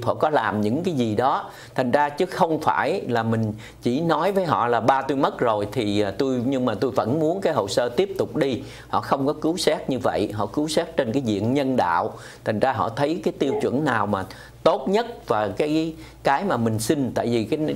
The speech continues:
cái xin cái tiêu chuẩn nhân đạo không phải là lúc nào họ cũng phải bắt buộc phải cho mình hết.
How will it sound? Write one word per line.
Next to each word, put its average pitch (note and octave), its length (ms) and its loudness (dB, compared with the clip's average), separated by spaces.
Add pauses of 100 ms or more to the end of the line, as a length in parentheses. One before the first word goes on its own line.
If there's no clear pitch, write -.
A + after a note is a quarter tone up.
cái D#3+ 280 0
xin - 440 -2
cái D#3+ 100 0
tiêu D3 220 0
chuẩn B2+ 260 -2
nhân C3+ 200 0
đạo G2 260 2
không D3 120 -2
phải C3 180 0
là C3 160 0 (300)
lúc F#3 200 0
nào A2+ 240 2
họ G2 140 2
cũng C#3 180 -4
phải A2 240 0 (100)
bắt G3+ 120 2 (100)
buộc G2+ 160 0
phải - 120 0
cho B2 280 2
mình G#2 180 0
hết. D3 240 2